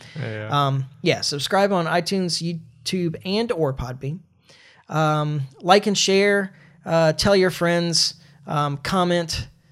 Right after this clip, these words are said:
Speaker 2: Uh,
Speaker 1: All the
Speaker 2: leave
Speaker 1: things.
Speaker 2: reviews. Yeah, I don't know.
Speaker 1: Yeah.
Speaker 2: Um,
Speaker 1: Yeah.
Speaker 2: all, all the things that
Speaker 1: All the things.
Speaker 2: Yeah.
Speaker 1: Yeah.
Speaker 2: Um, the more interaction, the better. Yeah, you guys are disappointingly non-interactive. Uh, there are, like, a few people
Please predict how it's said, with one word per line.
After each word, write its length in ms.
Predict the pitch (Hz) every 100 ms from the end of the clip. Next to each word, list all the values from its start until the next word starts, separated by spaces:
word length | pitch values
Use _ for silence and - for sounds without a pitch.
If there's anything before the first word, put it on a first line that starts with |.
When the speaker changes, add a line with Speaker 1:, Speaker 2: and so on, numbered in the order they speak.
| - - - -
Speaker 2:
Uh, 1300 | 143 143 143 139 139 147 147 147 151 147 - 151 151 - _ _ _ _ _ _ _ _ _ _ _ _
Speaker 1:
All 180 | - 123
the 80 | 120 208
Speaker 2:
leave 180 | 214 214
Speaker 1:
things. 40 |
Speaker 2:
reviews. 760 | 196 170 196 196 196 190 160 -
Yeah, 400 | 190 156 131 127 127
I 100 | 175
don't 120 | 139
know. 140 | 123 135 _ _ -
Speaker 1:
Yeah. 160 | 165 156
Speaker 2:
Um, 240 | 147 139 - _ _ _ _ _
Speaker 1:
Yeah. 60 | 120
Speaker 2:
all, 140 | 190 226
all 180 | 220
the 60 | 220
things 320 | 202 131 131 -
that 160 | 139
Speaker 1:
All 100 | 135
the 100 | 185
things. 360 | - 226 98 -
Speaker 2:
Yeah. 240 | 156 - - _ _ _ -
Speaker 1:
Yeah. 220 | 131 143
Speaker 2:
Um, 140 | 143 135 - -
the 60 | 185
more 200 | 226 240
interaction, 460 | 220 220 208 208
the 60 | 190
better. 280 | 175 131 131 - -
Yeah, 200 | 196 185
you 180 | 214 277
guys 260 | 330 262
are 80 | 214
disappointingly 880 | 175 185 170 - 185 175 156 147 147 165
non-interactive. 840 | 160 151 143 139 135 131 131 107 - -
Uh, 80 | 160
there 260 | 180 196 202
are, 40 | 190
like, 200 | 180 175
a 100 | 156
few 220 | 220 254
people 540 | 220 214 233 233 285